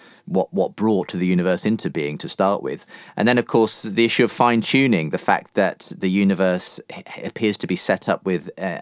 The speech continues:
an extraordinary number of, um, finely tuned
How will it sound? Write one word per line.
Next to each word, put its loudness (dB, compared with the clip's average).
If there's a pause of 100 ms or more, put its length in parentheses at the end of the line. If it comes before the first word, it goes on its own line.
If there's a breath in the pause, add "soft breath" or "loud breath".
an -6
extraordinary 0
number 2
of, -2 (440 loud breath)
um, 0
finely 2
tuned 2